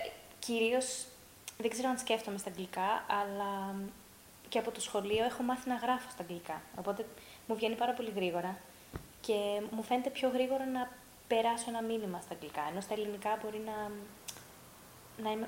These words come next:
μ, αχ, και πώς το λέμε αυτό; Κατα-, είναι πιο, μερικές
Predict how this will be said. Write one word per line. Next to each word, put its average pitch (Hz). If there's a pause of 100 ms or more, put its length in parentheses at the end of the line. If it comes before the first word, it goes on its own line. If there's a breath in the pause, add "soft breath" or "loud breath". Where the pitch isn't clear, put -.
μ, 240 (220)
αχ, 220
και - (340)
πώς 277
το 294
λέμε 294
αυτό; 294 (560)
Κατα-, 226
είναι 226
πιο, 247 (560)
μερικές 196